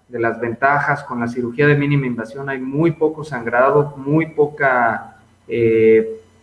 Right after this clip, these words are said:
eh, incidencia de pacientes que tengamos que transfundir, es, es baja.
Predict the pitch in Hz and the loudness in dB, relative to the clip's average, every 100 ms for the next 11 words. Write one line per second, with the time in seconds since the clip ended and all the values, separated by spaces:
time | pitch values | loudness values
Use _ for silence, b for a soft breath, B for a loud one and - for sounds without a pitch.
0 | _ 147 117 135 131 127 139 131 151 160 | _ -16 -4 -2 0 -2 0 2 4 4
1 | 160 139 - 123 - 147 147 147 - 131 | 4 2 2 -2 0 2 2 0 -6 -10
2 | 123 120 127 135 - 123 120 117 - 123 | -8 -4 -2 -4 -10 -12 -10 -12 -8 -6
3 | 120 139 151 143 143 - _ 135 131 123 | -2 0 2 2 0 -10 _ -10 -10 -12
4 | 120 127 143 143 165 165 - - | 0 2 4 2 -2 -4 -8 -18